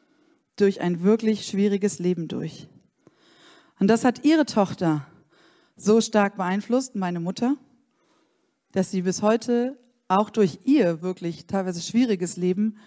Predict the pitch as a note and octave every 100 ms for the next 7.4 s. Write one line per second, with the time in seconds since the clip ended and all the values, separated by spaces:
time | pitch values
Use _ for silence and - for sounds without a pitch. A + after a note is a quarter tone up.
0 | _ _ _ _ _ _ _ _ _ _
1 | F#3 F3+ F3+ - E3+ D#3+ D3+ E3 D#3 -
2 | - _ _ _ _ _ _ _ _ _
3 | _ _ _ _ _ _ _ _ _ _
4 | _ _ _ - F3+ - A#3+ G#3+ A3 A3+
5 | A#3+ C#4 D#4+ D#4+ _ _ _ _ _ _
6 | - F#3+ F#3+ G#3+ - - - F3+ F3+ D#3+
7 | F3 E3+ -